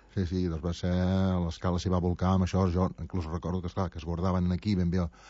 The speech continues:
al costat d'on estem ara, a l'edifici del costat, i veure un camió sortir amb, amb bosses plenes, vull dir que, que,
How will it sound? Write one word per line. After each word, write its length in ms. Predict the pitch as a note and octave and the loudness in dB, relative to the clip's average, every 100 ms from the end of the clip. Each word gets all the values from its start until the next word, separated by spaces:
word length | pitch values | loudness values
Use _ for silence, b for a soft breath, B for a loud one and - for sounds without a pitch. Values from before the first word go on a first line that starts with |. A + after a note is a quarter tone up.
| B B F#2 | B B -8
al 100 | E2+ | -4
costat 300 | - G#2+ F#2 | 0 2 2
d'on 100 | F#2+ | 0
estem 240 | G2 G#2+ G#2 | 0 2 4
ara, 160 | G#2+ G#2+ | 4 4
a 60 | |
l'edifici 320 | G2+ G2+ F#2+ | 2 0 0
del 80 | F#2 | 0
costat, 540 | - G2 A2+ A2+ A#2+ - B C#3 A#2 | 0 0 2 4 2 -2 B -18 -4
i 320 | G#2+ G#2 A2+ | 2 6 6
veure 240 | G#2+ G2+ G#2+ | 6 4 4
un 160 | G#2+ | 2
camió 320 | A2 G#2 G#2+ | 2 4 4
sortir 600 | G#2+ A2+ G2+ - G#2 A#2 B2 | 4 2 0 0 2 4 4
amb, 720 | A2 G#2 G2+ F#2 F2 E2 E2+ - | 4 2 2 2 0 -2 -4 -4
amb 160 | G2 F#2 | -2 0
bosses 320 | G2+ A2+ G2 | 0 -2 -4
plenes, 540 | G#2 G#2 G#2 A2+ A#2+ | -2 0 2 2 0
vull 160 | G2 F#2 | 0 -2
dir 60 | F2+ | -4
que, 80 | |
que, 180 | F#2 F#2+ | -6 -8